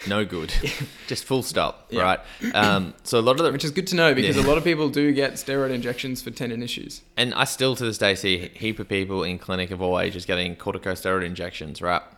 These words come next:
Speaker 1: And I think what, I'm gonna quickly break this down 'cause this is worth knowing. When you get an injection, most people are gonna put local anesthetic in first. That will make you feel better
Speaker 2: Mm.
Speaker 1: because it's an anesthetic, right? It, your, your limb, your tendon,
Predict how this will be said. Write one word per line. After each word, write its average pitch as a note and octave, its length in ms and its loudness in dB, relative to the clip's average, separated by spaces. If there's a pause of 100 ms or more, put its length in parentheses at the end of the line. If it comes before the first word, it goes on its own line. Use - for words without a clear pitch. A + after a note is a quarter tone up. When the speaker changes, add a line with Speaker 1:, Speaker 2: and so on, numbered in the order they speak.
Speaker 1:
And G#2 100 -2
I G#2 60 2
think D3 320 -2
what, A2+ 160 0 (520)
I'm A#2+ 80 -2
gonna D#3+ 100 0
quickly G#2+ 260 0
break F2 180 0
this E2 140 -8
down E2 180 -2
'cause E2+ 80 -10
this A#2 100 -2
is A2+ 80 -4
worth F2+ 240 0
knowing. E2+ 300 -6 (420)
When A#2+ 140 0
you F3+ 80 2
get F3+ 160 4
an C3 100 2
injection, F#2+ 600 -2
most A2+ 300 2
people B2 200 2
are B2+ 40 2
gonna B2+ 180 0
put G#2 160 0
local F#2+ 320 0
anesthetic F2+ 480 0
in E2+ 140 -6
first. - 400 -8 (520)
That A#2+ 180 6
will F3 100 2
make C#3 240 4
you A#2 100 0
feel A2 180 0
better E2+ 260 -4 (360)
Speaker 2:
Mm. C3 80 -4
Speaker 1:
because A2 240 -2
it's F#2+ 140 -8
an G#2 100 -8
anesthetic, G#2 680 -2 (220)
right? F2+ 280 0 (140)
It, G2+ 180 0
your, B2 360 4
your A2+ 160 4
limb, C#3 420 0 (200)
your G2 140 0
tendon, A2+ 500 0